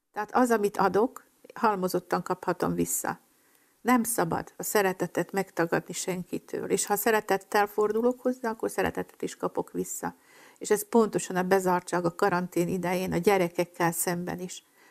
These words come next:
Folyamatos türelem. Felnőttek vagyunk. Felnőtt embereknek tartjuk magunkat. Akkor viselkedjünk felnőtt módjára.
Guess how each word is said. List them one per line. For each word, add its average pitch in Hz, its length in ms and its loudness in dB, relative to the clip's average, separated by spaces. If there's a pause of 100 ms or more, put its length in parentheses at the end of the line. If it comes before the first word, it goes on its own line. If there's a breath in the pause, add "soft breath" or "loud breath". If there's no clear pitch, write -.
Folyamatos 185 920 0
türelem. 180 540 2 (580)
Felnőttek 175 720 -2
vagyunk. - 440 -12 (960)
Felnőtt 226 480 2
embereknek 175 600 0
tartjuk - 360 -2
magunkat. 175 640 -6 (360 loud breath)
Akkor 214 260 2
viselkedjünk 185 680 2
felnőtt 175 480 0
módjára. 175 600 -6